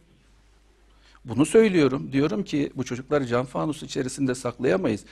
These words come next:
Çocuklar buna da muhatap olacak ve ben söylüyorum. Diyorum ki, "Arkadaşlar, eleştirel bir okuma var.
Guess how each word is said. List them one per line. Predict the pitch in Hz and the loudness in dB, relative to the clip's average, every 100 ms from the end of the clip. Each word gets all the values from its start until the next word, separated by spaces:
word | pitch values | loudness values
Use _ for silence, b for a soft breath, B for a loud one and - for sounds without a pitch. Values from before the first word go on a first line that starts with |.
| b b | b b
Çocuklar | - 160 196 190 | -6 -4 2 2
buna | 165 202 | 2 2
da | 196 | 2
muhatap | 175 139 131 120 | 4 4 4 0
olacak | 104 107 165 135 | 0 0 -2 0
ve | 131 | 0
ben | 139 | 0
söylüyorum. | 139 165 160 185 160 120 | -2 -4 -4 -2 0 0
Diyorum | 143 226 240 | 2 0 0
ki, | 135 - b b b b - | -4 -6 b b b b 2
"Arkadaşlar, | 160 160 196 190 - 110 - - _ | 2 4 2 2 2 2 0 -14 _
eleştirel | 127 143 - 147 147 160 | 2 2 2 2 2 4
bir | |
okuma | 147 135 165 165 | 2 0 -4 -8
var. | - | -10